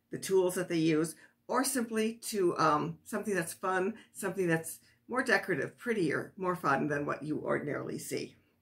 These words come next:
or would use on a daily basis. So I'm going to start with scissors or shears.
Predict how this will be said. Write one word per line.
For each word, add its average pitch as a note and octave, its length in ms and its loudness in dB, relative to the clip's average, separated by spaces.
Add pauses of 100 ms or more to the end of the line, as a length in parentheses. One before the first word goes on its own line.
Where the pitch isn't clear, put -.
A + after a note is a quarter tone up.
(340)
or D3+ 100 -2
would C#3 160 -2
use C#3+ 220 0
on C#3+ 140 0
a C#3 40 -4
daily C3+ 300 -2
basis. - 560 -6 (960)
So - 160 4
I'm A#3 140 10
going F4 200 4
to - 60 -4
start B3 380 2
with - 340 4 (540)
scissors A#3+ 500 -2 (1120)
or A#3 160 6
shears. D#3+ 400 2